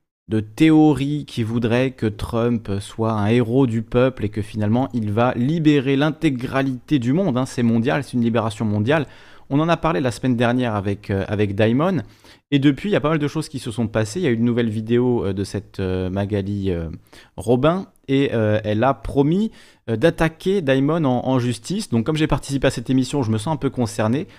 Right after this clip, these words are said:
Donc évidemment, bon, il n'y a pas de, de crainte à avoir parce qu'on n'a absolument rien dit qui tomberait, euh, ni sous le coup de la diffamation, ni sous le coup de l'injure, ou quoi que ce soit. Bien au contraire, on a été un petit peu ironique, mais, mais c'est tout.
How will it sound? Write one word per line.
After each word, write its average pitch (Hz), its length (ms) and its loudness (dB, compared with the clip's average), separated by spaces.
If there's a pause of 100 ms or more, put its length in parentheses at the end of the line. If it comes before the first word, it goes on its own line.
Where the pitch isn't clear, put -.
(220)
Donc 104 160 0
évidemment, 113 420 2
bon, 95 180 -4
il 92 40 -4
n'y 87 60 -4
a 87 60 -6
pas 104 160 -4
de, 92 200 -2
de 92 120 -4
crainte 117 380 -4
à 110 80 0
avoir 110 220 0
parce - 160 -12
qu'on 104 100 -8
n'a 101 160 -4
absolument 127 540 0
rien 123 260 0
dit 131 260 0 (360)
qui 123 120 -6
tomberait, 123 460 0
euh, 101 180 -2 (460)
ni 151 100 -2
sous 143 160 -6
le 117 60 -6
coup 143 160 -6
de 117 60 -2
la 113 80 6
diffamation, 110 760 -2
ni 113 100 2
sous 107 140 -10
le 104 60 -8
coup 120 160 -6
de 110 100 2
l'injure, 110 560 0 (840)
ou 120 40 -8
quoi 127 160 -2
que - 80 -10
ce 117 100 -2
soit. 156 200 0
Bien 120 160 2
au 104 100 2
contraire, 110 380 -2
on 104 100 0
a 107 60 2
été 104 160 -2
un 101 60 0
petit 104 140 -6
peu 113 120 -2
ironique, 117 420 2
mais, 95 180 -6 (760)
mais 127 160 2
c'est 120 160 -2
tout. 185 220 -4